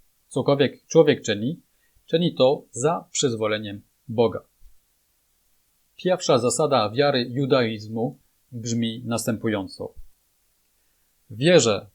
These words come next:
pełnią wiary, że Stwórca, błogosławione jest Jego imię, tworzy wszystkie t-, stworzenia i kieruje nimi i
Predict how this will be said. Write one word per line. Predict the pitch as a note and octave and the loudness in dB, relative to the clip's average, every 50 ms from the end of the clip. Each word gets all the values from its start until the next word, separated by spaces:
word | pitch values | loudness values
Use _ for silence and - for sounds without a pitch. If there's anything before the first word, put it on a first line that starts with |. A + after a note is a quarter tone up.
| _ - | _ 0
pełnią | D3+ D#3 D3+ C#3 B2 A2 G#2 G2 F#2 F2 - | 4 4 6 6 4 2 -2 -4 -4 -2 0
wiary, | C3+ D3 D3+ C#3+ D3 C#3+ C#3+ C#3 | 2 2 4 4 2 0 0 -4
że | C#3 - A#2+ A#2 A2+ - | -4 -2 0 0 -2 -2
Stwórca, | - - - - - E3+ D#3 D#3 - - D#3 D3+ D#3 D#3 D3+ _ _ _ _ - | -6 -12 -10 -4 0 0 0 0 0 0 0 0 0 0 -4 _ _ _ _ -12
błogosławione | G#2+ G2+ G#2+ - A2+ G2+ - G#2 G2 G#2 G#2 G#2+ G#2+ G2+ | -8 -8 -6 -4 -6 -6 -4 -4 -4 -4 -4 -6 -6 -6
jest | F#2+ F#2+ - - | -6 -8 -8 -10
Jego | - A2 G#2 G#2+ | -10 -10 -8 -8
imię, | - - D#3+ D3 C#3+ C3+ C3+ C#3 - _ _ _ _ _ _ _ _ _ _ - | -6 -6 -4 -4 -4 -4 -6 -6 -10 _ _ _ _ _ _ _ _ _ _ -20
tworzy | - - - E3 D#3 B2+ A2 A2+ G#2+ - - - | -6 2 6 6 6 6 4 2 -2 -4 -4 -2
wszystkie | - - E3 D#3 D#3 - - A2+ | 0 2 2 0 0 -2 -2 -2
t-, | A2+ - | -2 -4
stworzenia | - - - - - - G#2+ G2+ F#2+ G#2 G#2+ A#2 B2+ D3 E3+ F3 - _ _ _ _ _ _ _ _ | -12 -14 -12 -10 -8 -4 -2 -2 -2 -2 -4 -4 -4 -4 -6 -6 -8 _ _ _ _ _ _ _ _
i | - D#3 D#3 D3+ C#3 - | -10 -8 -8 -8 -10 -12
kieruje | - - B2 A2+ A2 A#2+ D3 D#3 C3 A2+ G#2+ G2+ | -10 -4 0 0 0 2 0 0 0 0 -2 -2
nimi | G2+ G#2 G#2 G#2+ A#2 B2+ D3+ E3 - - _ - | -4 -6 -6 -4 -4 -4 -4 -4 -8 -12 _ -10
i | B2+ C3 C3 B2+ A#2 - | -8 -6 -6 -6 -8 -10